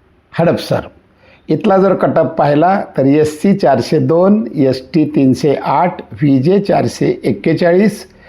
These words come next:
एनटी वन चारशे अठरा, एनटी टू चारशे छप्पन्न, एनटी थ्री चारशे बावन्न, ओबीसी चारशे त्रेपन्न, एससीबीसी चारशे पन्नास आणि खुलागट चारशे छप्पन्न.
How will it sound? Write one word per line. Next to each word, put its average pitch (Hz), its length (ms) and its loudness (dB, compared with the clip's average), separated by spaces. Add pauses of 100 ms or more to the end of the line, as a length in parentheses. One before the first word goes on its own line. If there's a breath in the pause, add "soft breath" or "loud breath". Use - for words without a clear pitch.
(340 loud breath)
एनटी 143 420 2
वन 190 220 4
चारशे 139 440 0
अठरा, 147 580 0 (600 soft breath)
एनटी 147 440 2
टू 170 160 0
चारशे 143 420 0 (100)
छप्पन्न, 156 520 0 (220)
एनटी 147 380 2
थ्री 180 220 2
चारशे 147 440 0
बावन्न, 147 680 2 (140)
ओबीसी 143 460 0
चारशे 143 400 0
त्रेपन्न, 139 640 2 (140)
एससीबीसी 143 480 0
चारशे 123 420 0
पन्नास 135 580 0 (340 loud breath)
आणि 123 260 2
खुलागट 127 360 0 (100)
चारशे 123 280 0 (100)
छप्पन्न. 104 420 -2